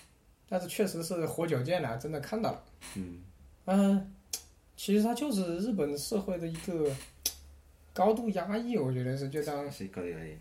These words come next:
Speaker 1: 就让人就是
Speaker 2: 很残酷。嗯。
Speaker 1: 就让人就会去选择各种各样的逃避方法，只不过我觉得这些逃避方法很，很无聊。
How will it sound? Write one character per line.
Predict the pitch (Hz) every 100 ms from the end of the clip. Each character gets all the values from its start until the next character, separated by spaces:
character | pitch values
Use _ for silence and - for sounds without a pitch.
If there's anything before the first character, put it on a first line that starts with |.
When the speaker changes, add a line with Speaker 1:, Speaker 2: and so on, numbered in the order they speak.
| -
Speaker 1:
就 | - 175
让 | 165 165 147
人 | 123
就 | 143
是 |
Speaker 2:
很 | 165 160
残 |
酷。 | - - - - -
嗯。 | - 85 85 - - - -
Speaker 1:
就 | 175
让 | 170 147
人 | 123 131
就 | 151 151
会 | 147
去 | 135 139 131 127 - - - - - -
选 | - 131 127
择 | 143
各 | 180
种 | 160 139
各 |
样 | 143 139
的 |
逃 | 131 - -
避 | 160
方 | 131 131 202
法， | 147 107
只 | 117
不 | 175
过 | 277
我 | 151
觉 | 135
得 | 190
这 | 208
些 | -
逃 | -
避 | - 175
方 | 196
法 | 170
很， | - 110
很 | - 220
无 | 135
聊。 | 117 - -